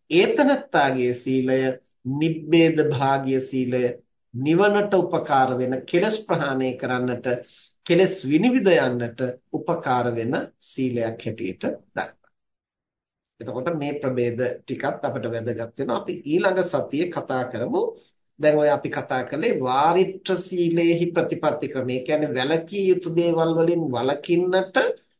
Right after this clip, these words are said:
අපි කොහොමද ක්‍රියාත්මක විය යුත්තේ? ඊළඟට චාරිත්‍ර සීලේහි ප්‍රතිපත්ති ක්‍රමය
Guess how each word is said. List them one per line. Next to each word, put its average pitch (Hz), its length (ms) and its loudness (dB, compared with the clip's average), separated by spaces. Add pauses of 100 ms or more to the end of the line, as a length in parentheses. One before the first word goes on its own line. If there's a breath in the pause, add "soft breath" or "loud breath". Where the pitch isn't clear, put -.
(120)
අපි 175 240 2
කොහොමද 190 540 2 (240)
ක්‍රියාත්මක 165 640 2
විය 117 180 -4
යුත්තේ? 98 280 -10 (340 loud breath)
ඊළඟට 185 400 6 (100)
චාරිත්‍ර 247 540 2
සීලේහි 202 540 2
ප්‍රතිපත්ති 160 560 0
ක්‍රමය 147 260 0